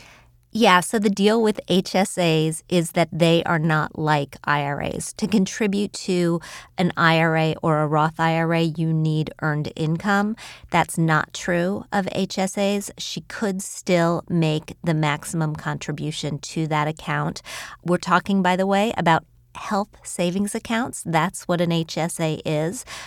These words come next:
For twenty twenty, the limits for an individual person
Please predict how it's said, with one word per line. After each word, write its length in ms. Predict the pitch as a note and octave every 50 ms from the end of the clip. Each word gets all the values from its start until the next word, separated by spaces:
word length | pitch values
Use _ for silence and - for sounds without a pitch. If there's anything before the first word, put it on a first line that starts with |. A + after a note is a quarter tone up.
| - - -
For 140 | - F3
twenty 500 | - - - - G3 F#3+ F#3+ G3+ A#3 A#3
twenty, 600 | A3 - - - F#3 E3+ E3+ E3+ F3+ F#3 F#3+ F#3+ -
the 140 | - F#3 F3
limits 640 | E3 E3+ F3+ F3+ F#3 F#3+ G3 G3+ - - - - - -
for 380 | - - - F3 E3+ E3+ E3+ -
an 180 | - - E3 - -
individual 840 | - F3+ F#3+ F#3 F#3+ F3+ E3 D#3+ E3 E3 - - G3+ G#3 A3 A3+ A3+
person 640 | - - - A#3+ B3 - - C4 C4 C4 C4 C4